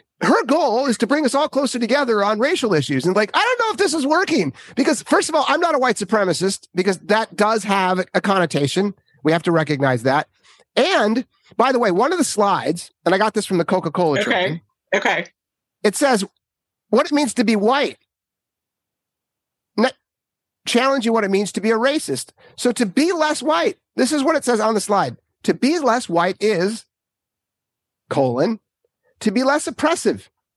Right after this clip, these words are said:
Speaker 1: be less arrogant, be less certain, be less defensive, be less ignorant,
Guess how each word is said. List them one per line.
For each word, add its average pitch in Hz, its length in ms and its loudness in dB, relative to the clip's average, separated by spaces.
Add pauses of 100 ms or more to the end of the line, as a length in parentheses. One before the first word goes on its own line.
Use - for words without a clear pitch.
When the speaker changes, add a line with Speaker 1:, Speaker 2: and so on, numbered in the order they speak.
(680)
Speaker 1:
be 233 140 2
less 240 320 0
arrogant, 190 680 0 (600)
be 247 160 2
less 247 260 0
certain, - 680 -2 (800)
be 139 120 2
less 175 240 0
defensive, 214 800 -2 (460)
be 175 160 0
less 196 240 0
ignorant, 196 580 0